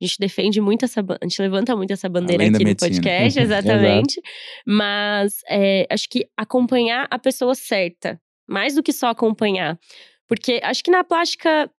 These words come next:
Speaker 1: eu nunca conheci um cirurgião plástico que não fale bem da especialidade, né? Porque é uma especialidade que tem um retorno muito bom. É... hoje em dia, acho que ficou um pouco mais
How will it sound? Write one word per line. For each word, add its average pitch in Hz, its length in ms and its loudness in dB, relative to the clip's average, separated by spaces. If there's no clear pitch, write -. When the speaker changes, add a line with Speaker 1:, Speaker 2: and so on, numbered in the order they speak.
Speaker 1:
eu 294 220 4
nunca 294 340 4
conheci 262 380 2
um 226 60 0
cirurgião 208 440 0
plástico 196 460 -4
que 226 140 -4
não 220 100 2
fale 226 280 -2
bem 196 300 2
da 170 120 2
especialidade, 160 1000 -4
né? 208 140 0
Porque - 160 -8
é 554 120 4
uma 508 120 0
especialidade 214 540 -4
que - 60 -14
tem 214 100 0
um 196 60 0
retorno 214 380 0
muito 190 220 -4
bom. 196 540 4
É... 165 300 0
hoje 339 180 4
em 330 60 10
dia, 285 320 2
acho - 200 -4
que 226 340 0
ficou 233 260 0
um 220 60 0
pouco 220 220 0
mais 214 400 -2